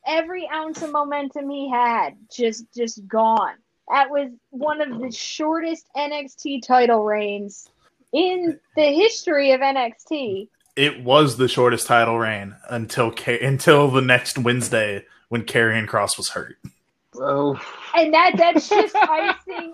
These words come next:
Speaker 1: on the
Speaker 3: Oh, wow.
Speaker 1: you fucked up W W E cake.
Speaker 3: Oh, my soul.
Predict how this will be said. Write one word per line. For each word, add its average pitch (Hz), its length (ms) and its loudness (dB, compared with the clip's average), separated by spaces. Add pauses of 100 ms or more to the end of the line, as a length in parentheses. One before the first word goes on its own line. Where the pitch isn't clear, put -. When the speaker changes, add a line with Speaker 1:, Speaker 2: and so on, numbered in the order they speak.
(140)
Speaker 1:
on 311 300 -6
the 311 120 -12
Speaker 3:
Oh, 302 300 -2
wow. 247 380 -8
Speaker 1:
you 403 200 -4 (140)
fucked 339 380 -8
up 311 260 -4
W 269 460 -10
W 277 340 -12
E 294 260 -20
cake. 277 280 -4 (180)
Speaker 3:
Oh, 208 180 -4
my 196 200 2
soul. 190 680 2